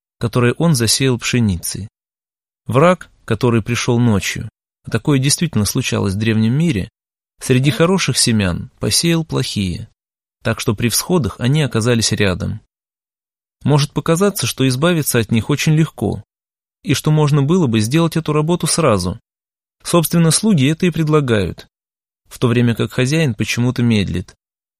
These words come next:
Предложение слуг кажется понятным. Пока мы думаем, что плевелы — это простые сорняки, вырвать которые ничего не стоит.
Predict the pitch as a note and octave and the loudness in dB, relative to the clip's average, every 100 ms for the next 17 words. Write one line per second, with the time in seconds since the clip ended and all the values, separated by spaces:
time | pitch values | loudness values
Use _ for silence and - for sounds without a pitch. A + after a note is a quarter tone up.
0 | _ A#2+ B2+ C3+ C#3 D#3+ C#3+ C#3 G3+ G#3+ | _ 0 4 4 6 4 4 2 0 -2
1 | - D#3+ D#3+ - D#3 D3+ C3 F#2+ - E2+ | 0 0 0 -2 -2 0 2 0 -2 -6
2 | A2 - _ _ _ _ _ _ - A#2+ | -8 -12 _ _ _ _ _ _ -4 2
3 | E3 D#3+ D3 G3+ D#3+ A#2 - A2+ D3+ G3 | 4 4 4 4 4 2 0 -2 0 0
4 | D#3+ G#2+ A#2+ - - C#3 - F3+ D#3+ - | 2 2 0 -2 -2 -2 0 0 0 0
5 | D3 D3+ D3+ G2+ F2+ _ - A#2+ A#2 G#2+ | 2 0 0 -4 -6 _ -4 0 0 -2
6 | B2+ B2+ F3 A#2 G2+ G#2+ A#2+ A#2+ A#2 B2+ | -4 0 0 2 0 0 0 0 0 0
7 | - F#2 F2 - | -2 -4 -4 -10